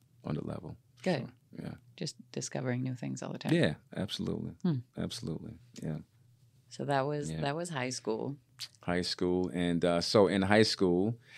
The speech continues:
Speaker 1: I met a guy named Homer Odell, who was from Ann Arbor, Michigan.
Speaker 2: Mm-hmm.
Speaker 1: And he had some, um, prior experience of playing with the steel band up there.
Speaker 2: Mm-hmm.
Speaker 1: Uh, and his stepdad w-, played in the steel band. So we met,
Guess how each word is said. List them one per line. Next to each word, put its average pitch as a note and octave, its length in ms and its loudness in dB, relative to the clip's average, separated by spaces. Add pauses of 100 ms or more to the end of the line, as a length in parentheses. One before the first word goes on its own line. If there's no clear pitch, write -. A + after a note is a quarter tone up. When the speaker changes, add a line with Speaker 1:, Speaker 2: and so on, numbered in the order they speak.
(360)
Speaker 1:
I G2+ 180 8
met G#2 380 6
a G2+ 60 0
guy G#2+ 220 4
named G2 220 0
Homer G#2+ 280 4
Odell, G2 580 4 (100)
who G2 160 -2
was F2+ 220 -4
from F#2 380 -2
Ann G2+ 200 2
Arbor, G#2 260 4
Michigan. - 680 -2 (340)
Speaker 2:
Mm-hmm. E2+ 40 -4 (160)
Speaker 1:
And E2+ 440 0
he G2 180 0
had F2+ 300 0
some, D#2+ 360 -4
um, D2+ 340 -8 (320)
prior F2+ 220 6
experience D#2+ 520 -2
of C#2+ 140 -4
playing D#2 220 -2
with D2 100 -6
the - 60 -10
steel F#2+ 240 0
band D#2+ 220 -2
up D2+ 140 -6
there. - 300 0 (280)
Speaker 2:
Mm-hmm. C3+ 360 2
Speaker 1:
Uh, D#2+ 360 2 (120)
and E2+ 280 2
his F2 180 -2
stepdad D#2+ 480 0 (120)
w-, - 200 -12
played D#2+ 160 -2
in D#2 40 -4
the D#2 60 -8
steel E2 200 -2
band. C#2 200 -6
So - 160 0
we G#2 160 4
met, A2 440 4